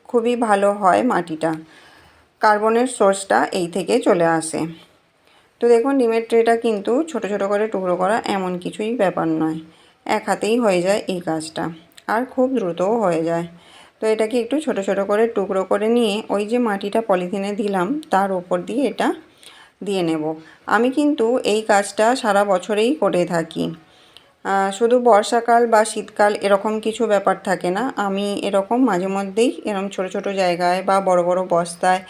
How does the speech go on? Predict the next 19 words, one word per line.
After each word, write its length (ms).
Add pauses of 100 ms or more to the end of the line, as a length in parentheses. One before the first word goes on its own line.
(300)
এরকমভাবে 600
কিচেন 380
ওয়েস্ট 220
কম্পোস্ট 460
সার 220
তৈরি 260
করতেই 420
থাকি। 360 (920)
তো 100
দেখুন, 460
ওই 360
মাটিটার 520
ওপর 280
ডিমের 360 (100)
ট্রের 300 (180)
টুকরোগুলো 580
দিয়ে 200
নিলাম 380
পলিথিনেতে। 680